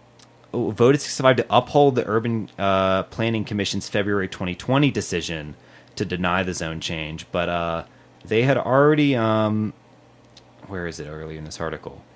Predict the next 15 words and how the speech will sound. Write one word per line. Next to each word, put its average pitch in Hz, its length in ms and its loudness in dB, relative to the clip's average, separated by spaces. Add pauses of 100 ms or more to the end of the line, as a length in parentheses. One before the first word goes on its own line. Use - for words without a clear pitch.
(260)
I 104 100 0
don't 85 120 0
know. - 60 -14
They 123 140 6
changed 151 420 4
their 107 140 4
mind, 87 560 2
and 90 340 -2
city 110 200 -4
council 98 320 -4
said, 90 240 -6
"Uh, 165 400 -2
no, 107 200 0
fuck - 360 -6
you." 67 180 -12